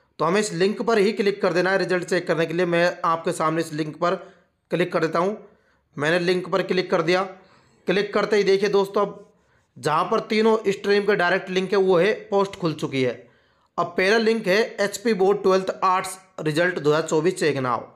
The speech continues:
आर्ट्स के बच्चे लिंक पर क्लिक करें, यहाँ से अपना रिजल्ट चेक करें। दूसरा लिंक है दोस्तों कॉमर्स वाले बच्चों के लिए, जिसके लिए वीडियो बनाई है। तो कॉमर्स वाले बच्चे लिंक पर क्लिक करें, डायरेक्ट लिंक का रिजल्ट चेक करने का, लिंक पर क्लिक करके अपना नाम, रोल नंबर डालकर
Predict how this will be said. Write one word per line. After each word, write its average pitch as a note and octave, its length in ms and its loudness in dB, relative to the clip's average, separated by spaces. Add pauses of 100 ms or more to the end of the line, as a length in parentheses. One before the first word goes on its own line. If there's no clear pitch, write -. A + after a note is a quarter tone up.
(420)
आर्ट्स F3+ 380 0
के A3+ 80 2
बच्चे G#3 300 0
लिंक F3+ 320 -2
पर F#3+ 140 0
क्लिक F#3+ 320 -2
करें, G3 180 2
यहाँ E3 220 0
से F3 80 -6
अपना E3+ 160 -2
रिजल्ट D#3+ 260 0
चेक E3 260 0
करें। E3+ 300 0 (520)
दूसरा A#3 460 2
लिंक G#3 260 0
है A3+ 60 2
दोस्तों G#3+ 340 2
कॉमर्स F#3 400 0
वाले E3 160 2
बच्चों D#3+ 280 0
के E3+ 60 0
लिए, F3+ 160 2
जिसके F3 320 -2
लिए F3 240 2
वीडियो D3+ 280 2
बनाई C3 200 -2
है। A#2+ 340 -8 (440)
तो E3 80 0
कॉमर्स G#3+ 360 2
वाले A3 200 2
बच्चे G#3 300 0
लिंक G3+ 260 -2
पर G#3 140 0
क्लिक G3 300 -2
करें, G#3+ 160 2
डायरेक्ट F3+ 320 0
लिंक F#3+ 200 -2
का G#3 60 2
रिजल्ट F#3+ 280 2
चेक F#3 200 0
करने F#3+ 200 0
का, G3 120 0
लिंक E3+ 260 -2
पर F3 160 0
क्लिक F3 280 -2
करके E3+ 200 2
अपना F3+ 180 0
नाम, D#3+ 260 0
रोल E3 160 0
नंबर E3 160 0
डालकर D#3+ 380 -2